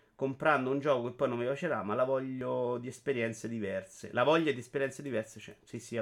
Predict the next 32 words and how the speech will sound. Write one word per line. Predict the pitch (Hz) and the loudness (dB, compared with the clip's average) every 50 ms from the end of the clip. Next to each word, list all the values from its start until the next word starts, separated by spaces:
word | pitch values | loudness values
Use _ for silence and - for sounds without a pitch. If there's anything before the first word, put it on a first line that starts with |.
| 107 - | -4 -4
in | 120 123 | -6 -4
questo | - - 170 180 180 - - 175 | 0 0 0 0 0 0 0 2
momento | 165 165 170 190 220 208 - 185 | 2 4 4 4 2 2 0 -2
sì. | 160 - 143 113 104 - - _ _ | -4 -4 -6 -6 -8 -8 -12 _ _
In | - 135 147 - | -6 -4 -2 0
passato | - 165 - - 208 202 180 | 2 0 4 6 4 6 6
non | 165 147 143 139 | 6 4 4 4
era | 123 110 107 | 4 2 2
così | 110 110 - 107 | 0 -4 -8 -10
per | 104 - 104 104 | -8 -8 -6 -6
me. | 104 101 - - _ _ _ _ _ _ _ _ - | -6 -8 -10 -14 _ _ _ _ _ _ _ _ 4
Quando | 151 151 165 185 180 165 165 | 6 6 6 6 8 8 8
avevo | 156 156 156 143 147 | 8 6 6 4 4
meno | 139 139 139 139 135 135 | 4 4 4 4 4 4
tempo, | - 127 117 110 110 - - 110 | 4 2 0 0 -2 -2 -2 -4
ovviamente. | 107 107 107 104 104 98 98 104 - - | -2 0 -2 0 -2 -2 -4 -6 -8 -2
Io, | 120 135 131 123 113 - | 0 2 2 2 0 -2
c'è | - 127 | -6 -8
stato | 110 - 139 135 131 123 | -2 2 2 2 4 4
veramente | 120 117 117 127 127 - | 4 4 2 2 0 -2
un | 131 120 | -2 -2
periodo | - - 113 107 113 113 113 | -2 -2 -2 -2 -2 0 0
della | 113 110 110 | 0 0 0
mia | 110 110 | -2 -2
vita | 117 123 | -4 -4
in | 123 113 | -4 -6
cui | - - 117 | -4 -4 -2
lavoravo | 107 110 107 110 110 117 117 113 | 0 2 2 2 2 2 2 2
quattordici | 104 107 104 - - 107 104 104 101 110 | 0 -2 -2 -2 -4 -6 -4 -4 -4 -2
ore | 107 | -2
al | 107 110 | -2 -2
giorno, | 113 127 160 165 165 156 160 160 160 | 0 0 2 2 2 2 2 0 -2